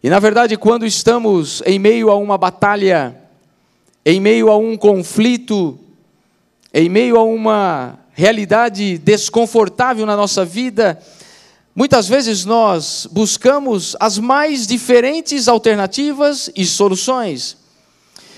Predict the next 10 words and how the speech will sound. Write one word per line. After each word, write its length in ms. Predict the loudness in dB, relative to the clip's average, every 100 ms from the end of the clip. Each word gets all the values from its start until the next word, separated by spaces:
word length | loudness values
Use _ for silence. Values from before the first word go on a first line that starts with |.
| _
E 100 | 0
queremos 400 | 2 2 2 -2
muitas 320 | -2 0 0
vezes 380 | 2 2 2 -4
empreender 920 | -2 0 -2 0 0 0 -2 -8 -20 _ _ _ _ _ _ _ _ _ _ _ _ _ _ _ _ _ _ _ _ _ _ _ _ _ _ _ _ _ _ _ _ _ _ _ _ _ _ _
ações 1160 | -4 -2 2 2 2 -2 -6 -6 -8 -10 -16 _ _ _ _ _ _ _ _ _ _ _ _ _ _ _ -2
que 100 | 2
não 220 | 2 2
passam 440 | 2 2 0 -2
meramente 920 | 0 0 2 0 -2 -4 -4 -2 -4